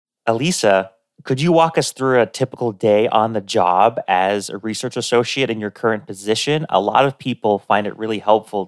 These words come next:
to have some concrete examples of what your day might be like.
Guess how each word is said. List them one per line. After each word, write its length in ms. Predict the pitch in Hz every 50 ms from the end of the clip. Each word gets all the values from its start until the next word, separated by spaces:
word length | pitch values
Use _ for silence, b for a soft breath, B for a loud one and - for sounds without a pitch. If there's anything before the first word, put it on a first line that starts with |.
| -
to 380 | - - 107 98 95 95 95 - _ _ _ _ _ _
have 160 | - 123 -
some 160 | - 120 110
concrete 420 | - - 127 123 120 - 123 110
examples 600 | 104 - - 107 101 117 113 - 104 98 95 - - _ -
of 360 | 95 92 90 90 90 90 - _ _ _ _ _ _
what 200 | 117 120 120 -
your 160 | 113 113 107
day 180 | 104 117 110 110
might 280 | 110 110 107 98 95
be 120 | - 120 147
like. 280 | 147 - - - _